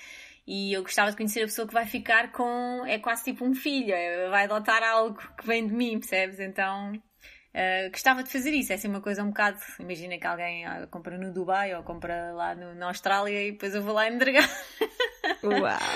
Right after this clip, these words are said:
Speaker 1: É assim uma coisa um bocado fora, mas por acaso gostava, gostava, gostava bastante.
Speaker 2: Isso é lindo, adoro. Ahm, <laughs> bem, é mesmo incrível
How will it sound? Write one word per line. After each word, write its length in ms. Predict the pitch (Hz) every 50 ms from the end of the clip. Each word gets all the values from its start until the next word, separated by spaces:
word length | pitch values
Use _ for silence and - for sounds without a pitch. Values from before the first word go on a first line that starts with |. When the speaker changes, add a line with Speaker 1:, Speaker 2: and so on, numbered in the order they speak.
| 240 269 - - -
Speaker 1:
É 160 | - - 262 285
assim 240 | 277 262 311 311
uma 220 | 302 294 294 294 -
coisa 220 | 294 285 269 285 285
um 20 |
bocado 260 | 370 - 277 277 285 -
fora, 340 | - 320 277 269 262 262
mas 200 | 262 285 330 330
por 120 | - 349 320
acaso 240 | - 302 302 403 -
gostava, 440 | - - - 247 190 165 160 165
gostava, 480 | 180 - - - 220 170 160 165 185 208 208 _ -
gostava 380 | 208 190 - - - - - 190
bastante. 380 | 196 208 208 - - - - - _ - - 254 240 - - - - - - - - - - 311
Speaker 2:
Isso 220 | 302 - - - 349
é 80 | 320
lindo, 400 | 285 277 240 247 262 254 233 208 208
adoro. 460 | 202 196 220 226 233 240 240 208 202 - - - - - - - - - _ -
Ahm, 560 | 226 220 208 208 202 202 202 214 262 247 202
<laughs> 0 | 185
bem, 280 | 226 214 196 196 208
é 40 | 214
mesmo 300 | 214 226 254 247 233 247
incrível 640 | 247 240 220 - 214 233 233 214 214 226 226 220